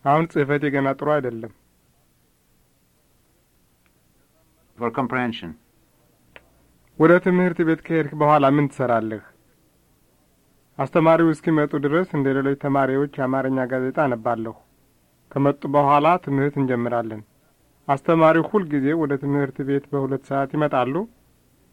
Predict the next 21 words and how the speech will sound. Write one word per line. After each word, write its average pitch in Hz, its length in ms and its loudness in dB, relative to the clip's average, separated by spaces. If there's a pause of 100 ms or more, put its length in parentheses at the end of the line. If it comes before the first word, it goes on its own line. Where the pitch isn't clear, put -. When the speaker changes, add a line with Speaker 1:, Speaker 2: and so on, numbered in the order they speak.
(200)
Speaker 1:
የለም፣ 135 340 2
በሁለት 135 300 2
ሰዓት 127 260 2
አይመጡም። 127 400 0 (480)
ነገር 135 320 6
ግን 151 240 0
በሁለት 139 360 0
ሰዓት 131 280 2
ተኩል 139 360 0
ክፍል 127 240 -8
ውስጥ 120 160 -4
ይገኛሉ። 123 520 -2 (720)
ከመጡ 160 340 4
በኋላ 156 300 4
ምን 143 200 4
ትማራላችሁ? 123 760 2 (2000)
አማርኛ 151 400 6 (100)
ንባብ፣ 147 380 6
ጽሕፈትና 143 640 4
ንግግር 131 380 4
እንማራለን። 117 680 2